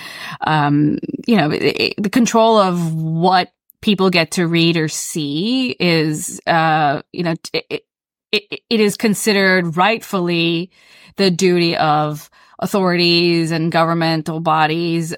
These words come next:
um, in many parts of the world. And no one blink, you know, no one, no one, you know,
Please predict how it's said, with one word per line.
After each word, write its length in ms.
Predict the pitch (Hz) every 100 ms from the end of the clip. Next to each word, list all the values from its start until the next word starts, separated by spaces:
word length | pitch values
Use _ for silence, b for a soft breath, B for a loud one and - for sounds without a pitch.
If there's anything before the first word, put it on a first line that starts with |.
| -
um, 300 | 160 156 151
in 100 | 175
many 140 | 156
parts 260 | 151 147 -
of 40 |
the 60 | 160
world. 320 | 214 - 165
And 240 | 180 175 180
no 120 | 214
one 200 | 233 202
blink, 280 | 175 165 -
you 140 | 214 208
know, 80 |
no 160 | 190 233
one, 140 | 233 -
no 160 | 226
one, 320 | 262 233 190 -
you 80 |
know, 300 | 185 160 151